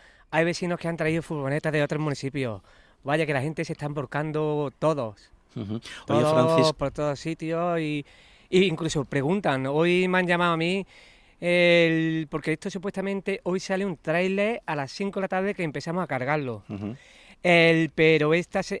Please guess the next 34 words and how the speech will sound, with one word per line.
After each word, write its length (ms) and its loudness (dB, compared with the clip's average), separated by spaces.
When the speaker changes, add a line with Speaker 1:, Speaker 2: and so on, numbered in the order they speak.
Speaker 1:
esta 220 -6
tarde, 400 -2
porque 380 -6
hemos 140 -4
estado 240 -6
cuatro 260 -4
o 20 -14
cinco 240 -6
días, 160 -4
mañana 320 -4
y 60 -4
tarde, 400 -2
organizando 640 0
para 460 4
recoger 320 -4
las 120 -6
cosas, 400 -10
y 120 -4
vamos 280 -2
a 60 -4
seguir 320 -4
porque 480 -6
el 280 -4
chofer 380 -4
nos 160 -4
ha 60 -4
dicho 280 -6
que 200 -4
si, 1040 -6
que 100 -4
contamos 460 -2
con 120 -4
su 120 -6
camión, 400 -2